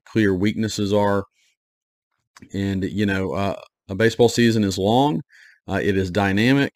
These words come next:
and sometimes the strengths that you have at the beginning of the season,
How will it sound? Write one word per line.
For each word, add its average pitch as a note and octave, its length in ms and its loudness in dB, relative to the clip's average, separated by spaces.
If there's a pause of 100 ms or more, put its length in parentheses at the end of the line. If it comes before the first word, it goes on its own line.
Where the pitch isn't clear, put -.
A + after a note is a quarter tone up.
(200)
and F#2+ 400 -4
sometimes G#2 640 -2
the F#2 140 -4
strengths G#2+ 360 -2
that C#2+ 80 -6
you F#2+ 120 -2
have G2+ 180 0
at F2+ 40 -6
the E2 60 -8
beginning A2 320 0
of A#2 80 4
the A2 60 2
season, A2+ 480 -2